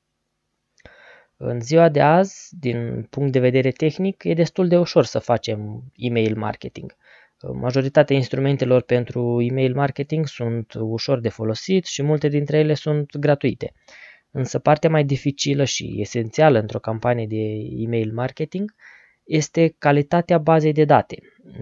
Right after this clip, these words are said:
Baza de da-, baza de date nu e nimic altceva decât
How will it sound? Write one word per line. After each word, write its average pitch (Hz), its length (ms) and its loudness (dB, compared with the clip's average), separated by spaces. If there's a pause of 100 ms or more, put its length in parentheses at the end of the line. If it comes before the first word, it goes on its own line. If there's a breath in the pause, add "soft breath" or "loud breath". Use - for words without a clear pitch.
(280)
Baza 143 340 0
de 143 140 2
da-, 151 280 2
baza 143 380 2
de 123 120 0
date 160 320 2
nu 180 200 2
e 175 100 2
nimic 160 720 -2
altceva 120 480 0
decât 147 500 -2